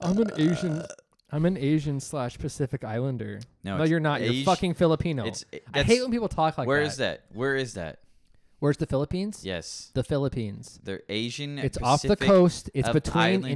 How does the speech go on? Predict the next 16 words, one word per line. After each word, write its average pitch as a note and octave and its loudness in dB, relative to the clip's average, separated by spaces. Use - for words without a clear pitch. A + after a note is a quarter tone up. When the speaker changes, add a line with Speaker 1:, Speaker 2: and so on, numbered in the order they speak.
Speaker 1:
Indonesia G3+ 0
and D3 -2
little D3+ 2
off C#3 0
of D3+ -8
China, C3+ -4
south A#2 -4
of D#3+ -6
Japan, F3+ 0
Terry. G#2 -2
Speaker 2:
Asian A2+ -8
Pacific A2 -12
Islanders. F#2+ -6
Speaker 1:
Oh, B2+ -2
fuck A2 -4
off. G#2 -10